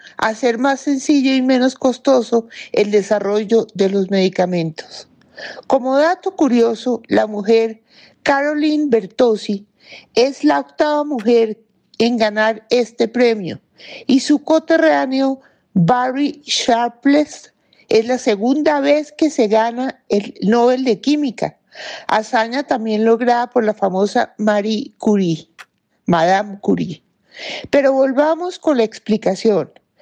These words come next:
La química del clic, nuestro poema, hermoso nombre, significa prácticamente lo que suena,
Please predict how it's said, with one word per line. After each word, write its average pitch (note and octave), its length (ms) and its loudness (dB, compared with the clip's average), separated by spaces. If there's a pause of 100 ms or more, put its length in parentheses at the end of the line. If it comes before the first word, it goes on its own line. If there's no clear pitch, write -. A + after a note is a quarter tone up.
(280)
La G#3+ 320 2
química E4 600 2
del D#4+ 340 0
clic, C4+ 460 0
nuestro A3+ 500 2
poema, A#3+ 600 0 (260)
hermoso G#3+ 540 0
nombre, G#3 480 0 (380)
significa C#4 840 0
prácticamente B3+ 1040 -2
lo A3+ 180 2
que G#3 140 -4
suena, B3+ 420 0